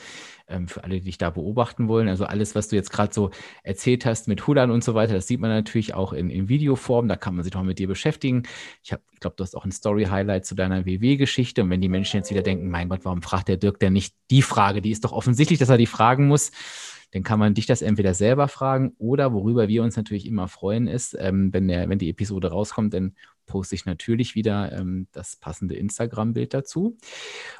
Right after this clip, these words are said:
Und dann kannst du natürlich auch auf den Post reagieren. Das würde mich sehr, sehr freuen. Das interessiert mich ganz besonders und dich bestimmt auch, Alex. Was hat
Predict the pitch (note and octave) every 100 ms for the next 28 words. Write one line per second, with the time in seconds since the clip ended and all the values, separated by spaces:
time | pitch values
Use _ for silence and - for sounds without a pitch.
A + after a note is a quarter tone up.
0 | _ G2+ F#2 - _ - _ F#2 F2+ -
1 | - E2+ G#2 F2 - F2+ - F2 - -
2 | F2+ - G2+ - F#2 F2+ F#2+ F2+ E2+ F#2+
3 | F2+ F2 F2+ F2+ E2+ E2+ - A2 A#2 B2
4 | - - _ - D#3 F#3+ D#3+ C#3 C#3+ C3
5 | F3+ - C#3 - A2+ B2+ D3+ C3+ A#2 B2+
6 | C#3 A2+ G#2 A2+ C3 A#2 C3 C3+ - -
7 | - - - - _ - G#2 B2+ D#3+ -
8 | - - A#2